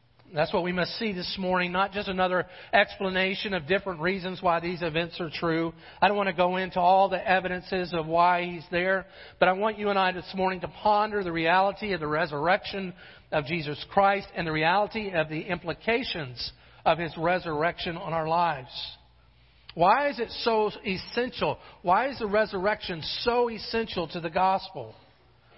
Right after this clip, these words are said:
Why does Paul say that without the resurrection, there is no salvation? And why, if, why would our faith be in vain? What does it mean if, that there's an empty tomb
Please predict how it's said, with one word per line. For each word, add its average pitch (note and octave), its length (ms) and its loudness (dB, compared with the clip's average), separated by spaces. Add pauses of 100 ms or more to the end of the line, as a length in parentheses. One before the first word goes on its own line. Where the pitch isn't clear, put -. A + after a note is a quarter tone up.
(140)
Why G#3 240 6
does B3+ 220 -6
Paul B3 460 4
say G3+ 160 2
that F#3 100 -4
without G3+ 420 0
the C4 80 -6
resurrection, F3+ 720 0 (260)
there F#3+ 140 4
is A3+ 240 0
no G#3+ 180 0
salvation? G3+ 1000 -2 (1400)
And F3 140 -2
why, G3+ 540 4 (420)
if, E3 200 0 (140)
why A3 220 4
would C#4 140 0
our G3 120 4 (120)
faith A#3 220 0 (100)
be G#3 140 -4
in F3+ 120 -6
vain? G3 380 -2 (220)
What B3+ 200 4
does D4+ 220 0
it G#3+ 160 -4
mean G3+ 400 -4
if, E3+ 160 -6 (160)
that F#3+ 180 0
there's F3+ 240 -4
an F#3 140 -4
empty A#3 580 -6
tomb F3 480 -2